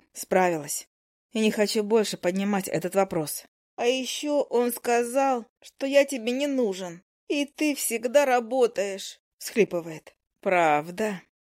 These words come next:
С вызовом смотрю на Машку. «А что еще?» «Что ты плохая мама». Андрюшка сжимает руки в кулаки. «И потому у меня никогда не будет папы». Я знаю, что сыну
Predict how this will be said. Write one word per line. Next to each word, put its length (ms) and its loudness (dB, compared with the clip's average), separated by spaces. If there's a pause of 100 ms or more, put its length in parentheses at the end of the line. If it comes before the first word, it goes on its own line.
(100)
С 180 -6
вызовом 340 4
смотрю 340 -2
на 120 0
Машку. 480 -6 (220)
«А 260 0
что 380 2
еще?» 720 2 (500)
«Что 280 -2
ты 420 -4 (160)
плохая 440 2
мама». 500 -2 (340)
Андрюшка 380 -2
сжимает 420 -2
руки 200 -4
в 80 -10
кулаки. 520 -2 (140)
«И 160 -2
потому 600 0
у 60 0
меня 280 -4
никогда 720 0 (160)
не 220 -4
будет 400 -4
папы». 560 2 (320)
Я 200 4
знаю, 240 0
что 200 -2
сыну 500 -4